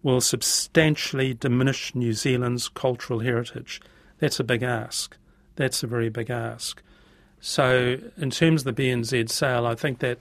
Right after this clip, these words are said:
comment was probably a bit casually made, because although the works that were sold there were signature works,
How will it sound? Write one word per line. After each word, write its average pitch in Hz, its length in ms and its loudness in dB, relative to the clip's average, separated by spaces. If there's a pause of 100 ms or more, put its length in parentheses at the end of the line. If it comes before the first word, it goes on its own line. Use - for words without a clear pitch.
comment 123 400 0
was 123 180 -4
probably 123 460 0
a 120 60 0
bit 127 200 -4 (720)
casually 127 520 0
made, 117 420 -4 (460)
because 127 500 0
although 131 300 2
the 120 80 -2
works 120 340 0
that 117 140 -6
were 120 80 -8
sold 127 340 2
there 123 140 -2
were 120 100 -4
signature - 560 0
works, 107 580 -6